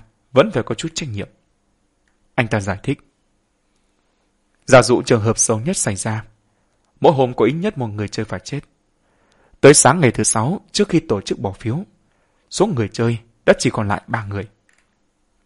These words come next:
Nếu như ngày hôm đó hai người chơi tìm ra được hung thủ, trò chơi sẽ lập tức kết thúc. Còn nếu có một kẻ ngốc bị hung thủ lừa gạt,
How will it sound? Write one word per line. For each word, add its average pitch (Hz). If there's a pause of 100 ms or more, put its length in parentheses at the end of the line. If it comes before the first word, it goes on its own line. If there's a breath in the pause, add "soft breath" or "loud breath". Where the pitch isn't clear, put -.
(720)
Nếu 139
như 175
ngày 117
hôm 120
đó 117
hai 160
người 113
chơi 135
tìm 107
ra 127
được 110
hung 113
thủ, 101 (640)
trò 113
chơi 110
sẽ 139
lập 113
tức 120
kết 117
thúc. 143 (1200)
Còn 107
nếu 110
có 190
một 143
kẻ 98
ngốc 170
bị 113
hung 135
thủ 104
lừa 98
gạt, 92